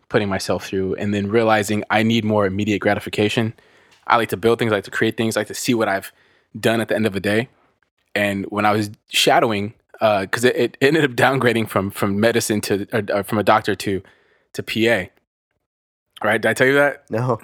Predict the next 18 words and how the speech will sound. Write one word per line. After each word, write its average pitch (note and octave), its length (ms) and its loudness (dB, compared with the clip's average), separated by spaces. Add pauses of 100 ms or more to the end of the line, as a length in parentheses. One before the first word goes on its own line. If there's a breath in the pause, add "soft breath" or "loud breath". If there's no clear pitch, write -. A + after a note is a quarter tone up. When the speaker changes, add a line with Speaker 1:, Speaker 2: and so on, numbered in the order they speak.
(140)
Speaker 1:
'Cause G#2+ 300 -2
I, G#2+ 280 2
I B2+ 40 2
did C3+ 220 6
all A#2+ 200 4
this B2 140 -2
research B2+ 300 2
and B2 60 2
I - 40 2
was G#2+ 80 0
like, G#2+ 120 2
"Oh C3+ 200 4
man, A2+ 220 0
doctors B2+ 300 0
have A#2 80 -6
to A#2 40 -4
do A#2 160 0
the, G2 240 -2